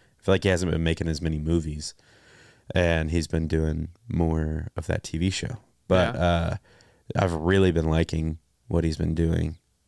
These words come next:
Speaker 1: Uh, and
Speaker 2: Yeah.
Speaker 1: it just seems like he, it just seems like he has a vision and he sticks to it. And I think that if we're going to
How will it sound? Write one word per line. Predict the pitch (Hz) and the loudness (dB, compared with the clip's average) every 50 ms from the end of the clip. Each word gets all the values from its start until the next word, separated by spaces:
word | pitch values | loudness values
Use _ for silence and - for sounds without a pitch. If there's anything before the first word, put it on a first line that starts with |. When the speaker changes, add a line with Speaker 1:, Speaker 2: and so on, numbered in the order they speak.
| _ - - _ - | _ -20 -18 _ -6
Speaker 1:
Uh, | - 80 76 78 - - | -4 -4 -4 -4 -4 -2
and | - 87 90 | 0 2 2
Speaker 2:
Yeah. | 90 | 2
Speaker 1:
it | 87 | 2
just | 107 110 - - | 2 0 2 2
seems | 151 165 160 180 | 0 2 2 2
like | 170 131 - | 2 2 2
he, | - 107 87 - - - | 2 2 2 0 0 -2
it | 101 - | -2 0
just | - 127 - | 0 0 2
seems | - 135 131 120 | 2 2 2 2
like | 131 123 117 | 2 2 2
he | - 117 107 | 4 4 6
has | 113 113 107 98 | 6 6 4 4
a | 104 90 87 82 | 4 4 4 4
vision | - 82 87 110 117 117 147 156 165 160 - _ _ - _ | 2 2 2 4 4 4 2 2 2 0 -2 _ _ -12 _
and | - 98 95 | 0 2 4
he | 95 - | 4 2
sticks | - - - 120 117 - - - | 0 0 0 0 0 0 -2 0
to | - 135 135 131 | 4 4 6 6
it. | 127 127 127 - - _ - - - - - - - - - - - | 6 4 4 0 -4 _ -20 -20 -20 -20 -20 -20 -20 -20 -18 -4 0
And | 101 101 101 98 92 90 90 87 85 85 85 85 87 - _ _ _ _ _ _ _ _ _ _ _ _ _ - | 4 4 6 6 6 6 4 4 2 2 0 -2 -4 -8 _ _ _ _ _ _ _ _ _ _ _ _ _ 0
I | 92 92 92 90 | 2 2 4 2
think | 87 - - 120 117 110 95 - - | 2 0 0 2 2 2 0 -2 0
that | - 101 95 92 87 87 - - _ - | 4 4 6 6 4 2 0 -4 _ -2
if | 98 87 - | -2 0 2
we're | 98 95 87 | 2 0 2
going | 80 - 98 95 98 98 98 95 | 2 4 4 6 6 4 4 2
to | - - - 92 90 87 87 85 85 85 85 85 85 | 0 2 2 4 4 6 4 4 4 2 2 0 -2